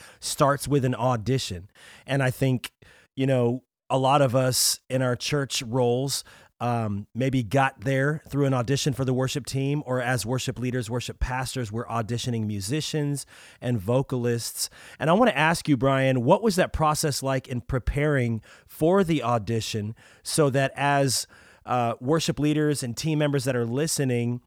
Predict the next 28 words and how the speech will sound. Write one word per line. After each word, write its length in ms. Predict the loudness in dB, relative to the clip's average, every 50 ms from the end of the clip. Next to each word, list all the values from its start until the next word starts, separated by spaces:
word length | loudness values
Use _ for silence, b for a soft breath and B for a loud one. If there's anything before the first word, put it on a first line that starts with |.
| b b b -2
we 120 | -2 0
can 160 | 0 -2 -2
kind 260 | -2 -2 -2 0 2
of 300 | 2 2 2 0 -4 -12 _ _ b b b b -8
listen 500 | -2 0 0 2 2 2 0 0 0 -2
to 500 | -2 -2 0 2 2 4 4 2 0 -2 -2
your 400 | 0 2 4 4 4 2 2 -2
perspective 800 | -4 -4 -4 -2 -2 -4 -2 0 0 0 0 0 -2 -2 -2 -2
in 140 | -4 -4 -2
that 180 | -2 -4 -6
process 640 | -4 -2 0 0 0 0 0 -2 -2 -2 -2 -4 -6 -6
and 240 | -4 -4 -4 -4 -4 -6 _ _ b b b b
apply 300 | -6 -2 0 2 2 2
it 60 | 2 0
to 100 | 0 2
our 120 | 2 2
context? 600 | 0 -2 -2 -2 -2 -2 -4 -4 -6 -6 -6 -6
Because 380 | -6 -2 0 0 0 0 -2 B B B B B B B B -4
I 120 | -2 0
know 420 | 0 2 2 2 2 2 0 -2 -4 _ _ _ _ _ _ _
it's 200 | -6 -4 -2 -2
a 40 | -2
huge 440 | -2 -2 0 0 0 0 0 -2 0
thing 200 | 0 2 2 2
when 140 | 2 2
you, 240 | 2 2 0 0 -2 -2
when 160 | -2 -2 0
you 160 | 0 0 -2